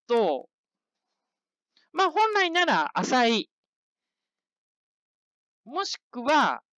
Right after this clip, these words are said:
あの、小原あたり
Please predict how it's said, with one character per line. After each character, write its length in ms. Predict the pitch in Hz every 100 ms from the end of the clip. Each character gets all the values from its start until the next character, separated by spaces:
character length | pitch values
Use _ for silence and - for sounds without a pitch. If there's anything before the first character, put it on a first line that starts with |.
| _
あ 20 |
の、 140 | 165 -
小 120 | -
原 340 | 349 330 147 - _ _ _ _ _ _ _ _ _ _ _ _ _ _
あ 140 | 285
た 200 | - 277
り 260 | 202 147 -